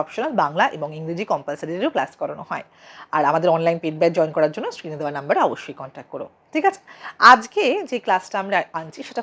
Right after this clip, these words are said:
কোনো টপিক ওয়াইজ বা জেনারেল পেপার, জিএস পেপার বা বাংলা অপশনালেরও ক্লাস নয়। আজকে আমরা একটা বুক রিভিউ দেবো, একটা না দুটো বুক রিভিউ দেবো। হ্যাঁ, তো এই দুটো বই খুবই গুরুত্বপূর্ণ কাদের জন্য?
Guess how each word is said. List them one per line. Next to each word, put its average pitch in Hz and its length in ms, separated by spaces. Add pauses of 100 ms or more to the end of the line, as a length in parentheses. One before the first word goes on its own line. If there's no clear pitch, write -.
কোনো 240 120 (220)
টপিক 220 340 (200)
ওয়াইজ 180 280 (140)
বা 175 120 (360)
জেনারেল 185 320 (140)
পেপার, 175 400 (160)
জিএস 190 340
পেপার 175 360
বা 202 80 (100)
বাংলা 196 280
অপশনালেরও 202 540
ক্লাস 175 200 (140)
নয়। 196 160 (540)
আজকে 214 240
আমরা 262 140
একটা - 120 (100)
বুক 220 140 (100)
রিভিউ 151 260
দেবো, 135 140 (260)
একটা - 220
না 370 60 (200)
দুটো 233 180 (100)
বুক 165 200
রিভিউ 139 280
দেবো। 135 140 (300)
হ্যাঁ, 277 140 (240)
তো - 40 (120)
এই 240 120
দুটো 254 140 (120)
বই 233 140 (100)
খুবই 269 240
গুরুত্বপূর্ণ 240 500 (120)
কাদের 185 360
জন্য? 180 160